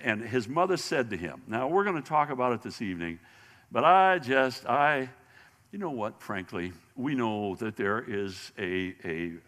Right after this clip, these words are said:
the Catholic Church has, has done, has, has, has built doctrines around Mary, which are totally wrong and so off-putting.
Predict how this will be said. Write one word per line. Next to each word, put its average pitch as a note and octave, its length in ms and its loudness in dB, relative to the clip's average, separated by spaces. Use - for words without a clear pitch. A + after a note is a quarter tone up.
the C#3 400 -12
Catholic E3+ 440 -6
Church E2 420 -10
has, F#2 200 -8
has F2 340 -8
done, D3 400 -2
has, B2+ 200 -10
has, C3+ 440 -8
has A#2+ 240 -6
built C3 380 -4
doctrines A#2 520 -2
around G2+ 480 -2
Mary, G#2 280 0
which C3+ 240 -6
are F3 120 -10
totally D3+ 380 -4
wrong E2 480 -8
and A2 160 -10
so D3 140 -10
off-putting. G2 580 -6